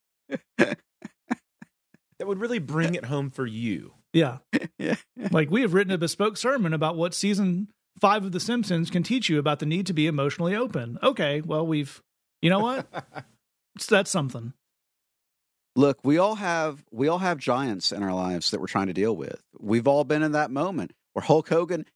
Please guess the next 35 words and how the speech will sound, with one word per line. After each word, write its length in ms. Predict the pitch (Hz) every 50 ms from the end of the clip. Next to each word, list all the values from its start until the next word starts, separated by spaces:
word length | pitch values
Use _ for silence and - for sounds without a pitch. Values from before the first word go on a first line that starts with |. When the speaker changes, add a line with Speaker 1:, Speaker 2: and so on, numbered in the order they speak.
| _ -
Speaker 3:
he's 160 | 147 170 185 -
gonna 180 | - 214 202
try 320 | 170 - - 190 196 220 202
and 120 | 165 127
body 240 | 151 160 190 208 180
slam 280 | - - 160 156 147
Andre 240 | 151 151 151 151 151 143
the 60 | 143
Giant. 380 | 113 147 151 175 185 123 - -
Can 240 | - - 147 151 143
he 140 | 156 160
do 220 | 151 180 160 170 190
it? 180 | 185 - 160
We 160 | 151 139 165 180
don't 280 | 175 190 190 190 -
know. 200 | 180 190 208 185
We've 240 | 120 120 151 160 160
all 160 | 170 185 196
been 200 | 175 180 196 185
in 80 | 185 185
that 160 | 185 185 170
moment 420 | 170 175 185 208 214 180 147 -
of 200 | - 156 156 135
we're 180 | 135 160 180 185
not 200 | 185 180 180 -
sure 340 | - - 190 190 196 175 156
if 60 | 139 -
we 100 | 160 165
can 140 | - 160 147
handle 340 | 131 160 165 175 175 165 151
the 80 | 147
task 400 | - - 160 151 151 147 - -
ahead 240 | 127 120 131 147 151
of 140 | 139 113 104
us. 240 | 95 85 - -